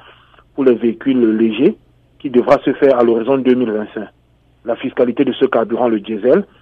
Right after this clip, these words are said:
serait réformée et une taxe carbone substantielle affectée à la transition écologique instaurée. L'interdiction des pesticides et des perturbateurs endocriniens, le développement intensif du bio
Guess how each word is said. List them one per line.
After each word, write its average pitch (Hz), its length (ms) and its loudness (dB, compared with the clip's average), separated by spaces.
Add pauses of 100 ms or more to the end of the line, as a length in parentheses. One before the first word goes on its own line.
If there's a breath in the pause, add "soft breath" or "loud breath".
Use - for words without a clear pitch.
(280 soft breath)
serait 131 260 4
réformée 123 640 0 (280)
et 120 40 -10
une 147 220 -2
taxe 143 320 2
carbone 127 360 0
substantielle - 720 -2
affectée 151 500 -2 (520 loud breath)
à 82 80 -8
la 131 100 0
transition 120 380 -2
écologique 117 540 0 (200)
instaurée. 117 480 -4 (1120)
L'interdiction 131 580 2
des 131 100 4
pesticides 127 600 -4
et 113 640 0 (400 loud breath)
des 113 100 -4
perturbateurs 117 600 0
endocriniens, 110 480 -4
le 131 140 4
développement 123 520 2
intensif 123 500 -2
du 107 120 -12
bio 123 340 0